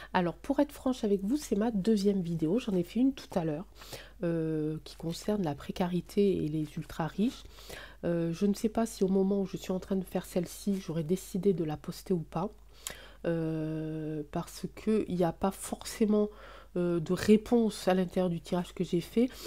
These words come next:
mais il y a quand même quelques petites informations qui sont intéressantes au niveau de ce qui pourrait se passer, euh, dans les quartiers de l'Elisa.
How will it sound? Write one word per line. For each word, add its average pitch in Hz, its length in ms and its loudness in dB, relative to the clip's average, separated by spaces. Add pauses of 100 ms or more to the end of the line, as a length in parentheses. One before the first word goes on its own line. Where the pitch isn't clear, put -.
(140)
mais 202 80 8
il 202 40 12
y - 20 12
a 202 60 12
quand 214 120 2
même 233 200 6
quelques 233 360 6
petites 208 360 2
informations 190 520 2
qui 196 360 2
sont - 260 -2
intéressantes 180 800 0 (420)
au 190 120 4
niveau 196 380 4
de 185 120 4
ce 180 80 -4
qui - 320 0 (160)
pourrait 190 240 2
se - 160 0
passer, 196 560 2 (500)
euh, 175 140 2
dans 175 160 2
les 180 140 2
quartiers - 580 2
de 196 480 2
l'Elisa. 180 960 4